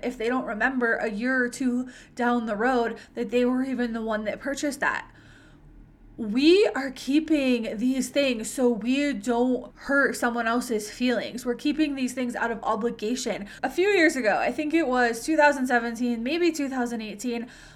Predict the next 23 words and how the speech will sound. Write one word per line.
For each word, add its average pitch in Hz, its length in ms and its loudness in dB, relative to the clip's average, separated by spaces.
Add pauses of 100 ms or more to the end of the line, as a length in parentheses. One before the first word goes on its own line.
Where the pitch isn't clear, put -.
(140)
I 311 360 6
was 269 340 4
on 233 260 -2
a 233 60 -2
mission, 214 400 -2
and 214 100 -4
I 220 220 2
went 269 380 -2
through 220 480 0
every 262 360 0
single 247 480 0
thing 233 220 -6
in 202 180 -4
my 196 140 -2
house, - 400 -8 (300)
every 254 360 4
room, 202 480 -2
every 254 300 0
closet, 214 640 -6
every 262 340 2
container, 226 800 -2 (400)
every 294 720 4
item 285 460 4